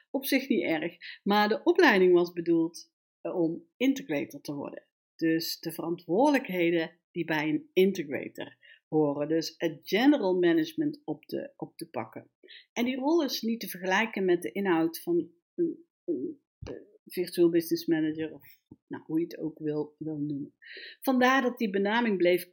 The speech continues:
knagen en ja, dat ik die benaming gewoon ook echt niet meer, eh, kon gebruiken. Want een integrator is een integrator. En die stuurt de rest van het leiderschapsteam aan. En dat alleen al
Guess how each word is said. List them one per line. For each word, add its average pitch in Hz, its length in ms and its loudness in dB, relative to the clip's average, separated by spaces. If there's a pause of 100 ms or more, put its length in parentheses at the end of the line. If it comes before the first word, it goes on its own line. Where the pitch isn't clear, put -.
(160)
knagen 185 680 4
en 151 320 0
ja, - 260 -10
dat 143 180 -14
ik 156 120 -16
die 165 120 -8
benaming 147 460 -2
gewoon 151 220 0
ook 151 140 -4
echt - 300 -8
niet 180 100 2
meer, 156 300 4 (480)
eh, 156 220 -2
kon 190 200 2
gebruiken. 160 520 -4
Want 165 300 -2
een 202 140 -2
integrator 190 560 -2
is 170 100 -6
een 160 120 2
integrator. - 560 -4 (440)
En 160 100 -4
die 156 100 -8
stuurt 202 360 -2
de 170 60 -2
rest 165 260 -2
van 180 160 0
het 170 100 0
leiderschapsteam 196 1160 0
aan. 160 380 0 (400)
En 185 260 0
dat 220 300 0
alleen 190 480 0
al 165 440 -4